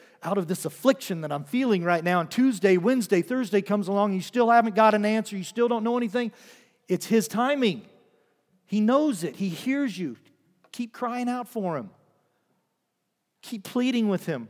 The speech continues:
Keep praying with Him. Keep spending time with Him. He hears you. Chapter three, verse one.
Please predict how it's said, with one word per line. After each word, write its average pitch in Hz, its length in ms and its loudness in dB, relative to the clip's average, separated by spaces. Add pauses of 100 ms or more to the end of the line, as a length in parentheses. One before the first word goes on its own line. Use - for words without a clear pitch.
Keep - 220 -16
praying 240 420 -8
with 202 180 -4
Him. 156 120 -10
Keep 190 180 -12
spending 233 460 -4
time 220 340 -8
with 220 160 -2
Him. 156 320 -6 (960)
He - 140 -12
hears 160 340 -4
you. 110 140 -12 (3000)
Chapter 147 360 -2
three, 147 260 -4
verse 143 300 -4
one. 135 240 -6